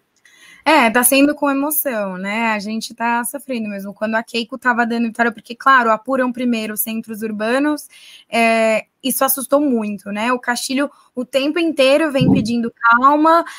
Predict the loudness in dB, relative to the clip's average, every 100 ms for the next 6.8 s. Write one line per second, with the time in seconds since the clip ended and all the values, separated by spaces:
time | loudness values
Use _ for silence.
0 | -14 -4 -2 -2 -4 -6 -6 -8 -10 -8
1 | -2 0 0 -2 -2 -4 -2 -4 -2 -4
2 | -2 -2 0 0 0 -2 -2 -4 -2 -4
3 | -4 -2 0 0 -2 -4 -8 -6 -4 -6
4 | -6 -2 -2 -2 -4 -2 0 0 0 0
5 | 2 0 -4 -14 -20 -20 -2 2 2 2
6 | -2 -4 -2 2 2 2 2